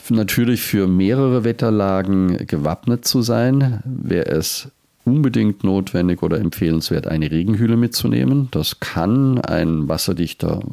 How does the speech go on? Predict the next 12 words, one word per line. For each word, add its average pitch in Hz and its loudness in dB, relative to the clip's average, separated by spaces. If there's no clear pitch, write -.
Rucksack 123 -4
mit - -2
einem 82 -2
Überzug 123 0
sein, 113 2
das - -4
kann - 0
ein - -2
Regencape, 95 0
eine 73 0
Regenjacke 92 0
sein. 85 0